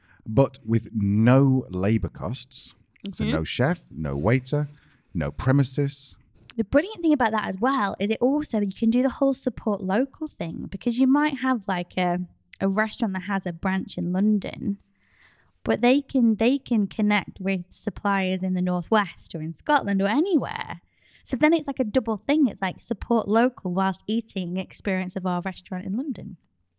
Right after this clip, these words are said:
Speaker 1: Absolutely. And I think the, um, let's be honest, that, that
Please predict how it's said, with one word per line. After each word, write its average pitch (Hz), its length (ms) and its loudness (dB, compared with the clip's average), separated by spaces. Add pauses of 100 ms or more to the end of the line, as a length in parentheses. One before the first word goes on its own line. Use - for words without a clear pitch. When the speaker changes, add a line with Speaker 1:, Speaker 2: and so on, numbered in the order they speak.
(160)
Speaker 1:
Absolutely. 196 540 -2
And - 80 4
I 135 60 4
think 147 180 -2
the, 131 200 2
um, 117 280 4 (1600)
let's 202 180 4
be 147 140 4
honest, 90 300 2
that, 101 160 0 (240)
that 131 140 0